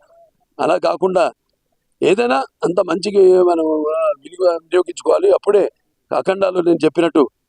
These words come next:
ప్రకృతి సహకరిస్తుంది. ఇవాళ అఖండ రాబోతుంది రేపు, అంటే ఇరవై ఐదు కాదు, సినిమా డేట్ చెప్తాం, డిసెంబరు,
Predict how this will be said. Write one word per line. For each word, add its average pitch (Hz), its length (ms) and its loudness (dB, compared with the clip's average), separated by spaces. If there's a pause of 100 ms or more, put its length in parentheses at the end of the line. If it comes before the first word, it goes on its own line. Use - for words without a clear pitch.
(140)
ప్రకృతి 175 460 -4 (1120)
సహకరిస్తుంది. 175 540 0
ఇవాళ 170 220 2
అఖండ 151 420 2
రాబోతుంది 180 560 0
రేపు, 165 300 2 (760)
అంటే 180 140 0
ఇరవై 190 220 2
ఐదు 180 120 -2
కాదు, - 260 -2 (720)
సినిమా 156 520 0 (180)
డేట్ 196 220 2 (100)
చెప్తాం, 135 580 -6
డిసెంబరు, 147 500 0